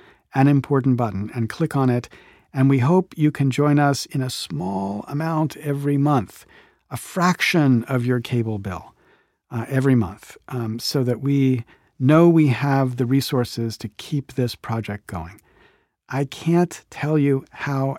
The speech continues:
excited I am this year. Uh, and I wouldn't have said I was going to be this excited a year ago. I am really surprised at the success we've had, not just us, I don't claim credit for this myself,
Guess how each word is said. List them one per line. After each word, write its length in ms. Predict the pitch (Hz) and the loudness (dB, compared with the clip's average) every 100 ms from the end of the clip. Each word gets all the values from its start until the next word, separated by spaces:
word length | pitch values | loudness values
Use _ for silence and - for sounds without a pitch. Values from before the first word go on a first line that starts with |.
| - | -6
excited 760 | 127 - - 143 151 151 151 - | -8 -6 -6 -2 0 2 0 -2
I 300 | - 139 143 - | -6 -4 -4 -4
am 300 | 143 147 135 | -2 0 2
this 300 | 139 135 131 | 2 2 0
year. 320 | 127 95 - _ _ _ _ _ _ - | 0 0 -10 _ _ _ _ _ _ -8
Uh, 140 | 123 120 | -8 -2
and 140 | 143 | 2
I 80 | 147 | 4
wouldn't 300 | 143 180 196 | 4 4 4
have 100 | 175 | 2
said 320 | - 190 143 | 0 2 4
I 80 | 120 | 2
was 180 | 120 123 | 0 -2
going 240 | 135 131 | 2 2
to 80 | 127 | 2
be 100 | 127 | 0
this 220 | 127 123 | 0 -2
excited 480 | - - 123 127 123 | -6 -6 -2 -2 0
a 40 | |
year 180 | 123 135 | 0 0
ago. 300 | 123 113 95 - _ _ _ _ _ _ - | 0 -4 -10 -14 _ _ _ _ _ _ -8
I 240 | 117 123 - _ - | -6 -6 -8 _ -2
am 240 | 127 123 - | -2 -2 -10
really 540 | 120 143 151 143 135 | -2 2 4 2 0
surprised 800 | - - 120 113 90 85 110 - _ _ _ - | -4 -8 -6 -6 -8 -10 -16 -20 _ _ _ -6
at 140 | 127 | -4
the 100 | 127 | -2
success 520 | 120 127 - 160 160 | -4 -4 0 0 0
we've 160 | 165 151 | -2 -2
had, 500 | - 147 135 120 120 | -2 -2 -2 -2 -4
not 180 | 165 185 | -2 0
just 280 | 196 147 101 | 0 -2 -4
us, 340 | 80 - - | -10 -12 -12
I 60 | 123 | -10
don't 260 | 135 139 | -10 -10
claim 360 | - 131 117 107 | -6 -2 -2 -2
credit 400 | - 110 95 - | -6 -8 -8 -12
for 140 | - 110 | -14 -12
this 300 | 101 - - | -10 -10 -10
myself, 580 | 101 - 113 - - | -8 -8 -10 -14 -20